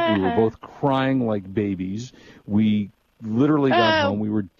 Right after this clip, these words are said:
Speaker 1: devastated.
Speaker 2: bought my daughter a car, kicked her out the door, took her.
Speaker 1: <laughs> Yeah, well, ours was a little different. We, and then the sad thing is we were so devastated, she was actually coming home the following weekend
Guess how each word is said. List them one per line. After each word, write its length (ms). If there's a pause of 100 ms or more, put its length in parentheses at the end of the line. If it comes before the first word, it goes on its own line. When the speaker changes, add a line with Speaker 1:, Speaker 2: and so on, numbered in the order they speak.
(180)
Speaker 1:
devastated. 380
Speaker 2:
bought 200
my 180
daughter 400
a 60
car, 520
kicked 260
her 60
out 180
the 60
door, 220
took 280
her. 580
Speaker 1:
<laughs> 800
Yeah, 220
well, 180 (380)
ours 280
was 200
a 60
little 340
different. 540
We, 340
and 200
then 240 (160)
the 100
sad 340
thing 180
is 140
we 80
were 100
so 160
devastated, 480
she 140
was 140
actually 280
coming 220
home 160
the 80
following 320
weekend 300